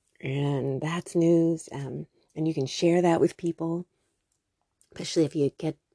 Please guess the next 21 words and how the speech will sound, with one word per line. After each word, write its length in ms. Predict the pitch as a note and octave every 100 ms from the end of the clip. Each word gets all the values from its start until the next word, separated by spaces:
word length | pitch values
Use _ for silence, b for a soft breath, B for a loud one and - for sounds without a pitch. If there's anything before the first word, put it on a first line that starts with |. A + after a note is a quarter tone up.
| _
if 120 | -
you 80 | -
get 180 | D3 D3+
a 100 | B2+
tip 320 | - D#3+ D#3+
off 240 | E3+ F3 C#3
of 200 | C3 D#3
really, 400 | C#3 E3 A#3 E3
ma-, 260 | D#3+ - E3+
you 200 | - G#3
know, 80 | G3+
sometimes 440 | - C#4 E4+ A3
birds 340 | - D#3 D3+ -
can 160 | D3
tell 200 | C#3+ E3
us 160 | D#3 -
when 100 | D3+
it's 180 | C3 -
gonna 260 | D3 D3
rain 500 | C3+ E3+ G3+ A#3 D3+
too. 500 | - F3 F#3 B2+ C#3